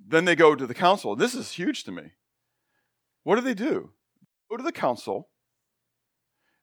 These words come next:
and they ask the council. Now, they don't state it this way, but this is what it, it boils down to. "We want you to be a part of murder.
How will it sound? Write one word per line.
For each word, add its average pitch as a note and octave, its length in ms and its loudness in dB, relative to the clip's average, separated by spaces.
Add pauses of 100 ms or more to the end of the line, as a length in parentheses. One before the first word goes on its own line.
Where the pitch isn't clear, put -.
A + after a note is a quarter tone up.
(120)
and F3+ 120 0
they F3 200 2
ask G3 380 0
the B3 100 -10
council. A3+ 720 -10 (1160)
Now, D#3 120 0
they E3+ 100 2
don't A#3 140 0
state F#3+ 280 2
it D3 80 -6
this C3+ 200 -6
way, E2 240 -6 (480)
but - 80 -8
this G3 160 0
is A3 40 -12
what G3 160 -2
it, F3+ 140 -2 (160)
it C3 140 -8
boils C3+ 200 -2
down F3 220 -2
to. - 180 -16 (540)
"We E3+ 260 -2
want D3 360 -2
you D#3+ 100 -4
to D#3+ 140 -6
be A2+ 400 -8
a - 40 -10
part - 460 -6 (720)
of C3 140 -4
murder. B2+ 400 -8